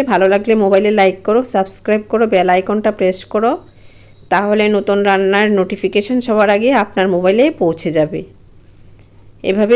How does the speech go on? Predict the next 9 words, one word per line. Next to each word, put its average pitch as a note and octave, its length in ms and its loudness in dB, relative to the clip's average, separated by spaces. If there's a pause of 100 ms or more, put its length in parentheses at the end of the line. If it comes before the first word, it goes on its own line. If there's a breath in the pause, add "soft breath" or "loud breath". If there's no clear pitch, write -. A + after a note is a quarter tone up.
ফ্লেমটা G#3+ 400 0
একটু A3 200 0
বাড়িয়ে G#3+ 400 0 (1300)
ভাজা F3+ 340 0
করে A3 200 2
নিচ্ছি। A#3+ 420 -2 (1600)
এভারগ্রিন A3+ 500 0
সেভেন A3+ 200 2
ফাইভ A#3 140 0